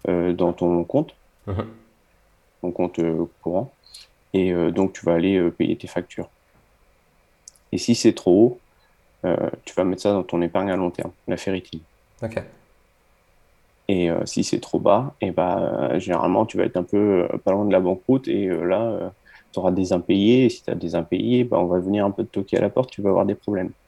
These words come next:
Speaker 2: Ouais.
Speaker 1: Et c'est un peu le même principe, quoi, dans le corps.
Speaker 2: Ok.
Speaker 1: Si t'as pas assez de fer, si t'as pas assez d'argent, euh, liquide qui rentre, eh ben, euh, tu vas pas réussir à payer tes factures, donc tu vas avoir, euh, des manifestations de type, euh, hypothyroïdie, euh, la perte des sourcils, une perte de cheveux,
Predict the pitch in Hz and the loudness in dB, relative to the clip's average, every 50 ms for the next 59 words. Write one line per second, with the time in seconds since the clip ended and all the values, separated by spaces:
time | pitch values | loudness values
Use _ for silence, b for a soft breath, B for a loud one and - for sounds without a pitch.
0 | B B B B B - 95 90 - - 92 87 - 110 110 107 98 98 - - | B B B B B -8 -6 -4 -2 -2 -2 0 2 2 2 2 0 -2 -4 -8
1 | - - - - - - - - - - 104 98 95 - - - - - - - | -8 -8 -10 -10 -6 -6 -4 -4 -2 0 0 0 0 0 0 0 0 -4 -10 -20
2 | - _ _ _ - - 127 117 - 123 - - - 107 95 - 101 - - - | -20 _ _ _ -10 -8 -6 -4 -4 -4 -4 0 2 2 4 4 2 2 2 -2
3 | 104 - - - 117 117 131 127 - - - - - - - - - 90 - 92 | -4 -4 -2 2 2 2 2 2 -4 -12 -20 -18 -16 -16 -4 -4 -4 0 2 2
4 | 95 95 - - 92 90 95 87 90 95 98 98 101 95 92 92 92 90 - - | 2 2 0 -2 -2 0 0 0 0 0 0 0 0 2 0 0 -2 -4 -6 -8
5 | 107 98 - - - - 101 123 127 - - _ b b b b b b _ _ | -10 -10 -6 -6 -4 0 0 0 0 -2 -8 _ b b b b b b _ _
6 | _ _ - - 104 92 98 98 98 92 92 95 - 92 - - 101 98 - 104 | _ _ -4 -2 0 2 4 4 4 2 0 -2 -4 -6 -4 -2 -2 2 2 2
7 | 101 98 98 - - 101 98 - - 98 92 - - 92 - 92 95 - - - | 4 4 2 2 0 0 0 0 0 -2 -2 -2 -6 -8 -6 -8 -8 -4 0 2
8 | 110 113 110 107 95 90 90 - 92 - - 87 87 90 87 85 85 87 87 87 | 2 2 2 2 0 -2 -2 -4 -2 -2 0 0 0 0 0 0 -2 -2 -4 -4
9 | 87 90 90 87 85 - - 90 - - - - - - 98 90 87 87 - - | -2 -2 -2 -4 -4 -8 -12 -8 -6 -6 -6 -4 -6 -4 -4 -2 -4 -4 -4 -8
10 | 98 - _ - 92 92 90 - - 98 - - 104 101 104 104 107 110 110 110 | -8 -4 _ 0 0 0 0 -2 -4 -6 -4 -2 0 2 2 2 2 2 0 0
11 | 113 117 117 b b b b b _ _ _ - - 90 87 - - - - - | 0 -2 -2 b b b b b _ _ _ -6 -4 -2 -2 -2 -2 -2 -2 -2
12 | - - - - - - - - - 95 - 90 85 85 87 92 - - 107 - | -2 -4 -4 -6 -4 -4 0 0 0 2 2 0 0 2 0 -2 -2 -4 -6 -6
13 | - - 107 107 104 104 107 101 95 - - 98 92 95 98 95 - - 113 110 | -4 -2 0 2 2 2 2 0 -2 -2 -2 -2 -2 -2 -4 -4 -2 0 0 0
14 | 107 107 107 107 107 107 101 | 2 0 0 0 0 0 -2